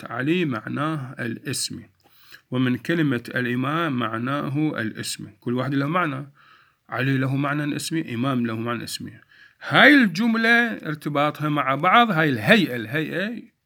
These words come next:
تكون معنى حرفي. يقول: "ونفهم إضافة إلى ذلك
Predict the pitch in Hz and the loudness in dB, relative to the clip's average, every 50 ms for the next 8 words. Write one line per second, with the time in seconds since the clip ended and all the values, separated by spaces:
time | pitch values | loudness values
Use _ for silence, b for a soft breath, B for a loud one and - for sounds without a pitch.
0 | _ _ - - 123 - - 120 107 107 131 165 165 196 208 190 156 - - 110 | _ _ -12 -10 -10 -6 -6 -4 -4 -2 -2 0 0 0 0 0 0 0 0 -2
1 | 101 - - - 104 95 101 - - - - - _ _ _ B B B B B | -2 -4 -10 -10 -10 -8 -8 -12 -14 -16 -20 -20 _ _ _ B B B B B
2 | B B B B B B B - 107 131 143 135 117 110 113 139 185 - - - | B B B B B B B -4 0 0 2 2 2 2 2 2 0 0 -2 -6
3 | - - 127 123 120 113 - 117 110 110 190 - - - 226 254 - - 285 254 | -8 -6 -4 -4 -4 -4 -4 -4 -2 2 4 6 6 6 8 6 6 8 8 6
4 | 240 - 220 220 202 185 175 165 160 156 151 151 151 147 147 143 143 147 147 143 | 6 4 2 2 2 4 4 2 2 2 0 0 0 0 0 0 -2 -2 -4 -4
5 | - | -4